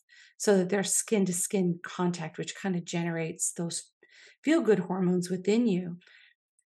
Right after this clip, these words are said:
to say, "T, this is tough.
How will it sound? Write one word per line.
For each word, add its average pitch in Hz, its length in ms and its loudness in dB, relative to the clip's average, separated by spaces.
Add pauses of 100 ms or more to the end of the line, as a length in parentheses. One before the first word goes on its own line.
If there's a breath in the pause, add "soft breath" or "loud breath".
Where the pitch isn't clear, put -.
(240)
to 226 100 -2
say, 190 640 4 (240)
"T, 185 460 2 (320)
this 240 220 -2
is 262 120 -4
tough. 302 520 -6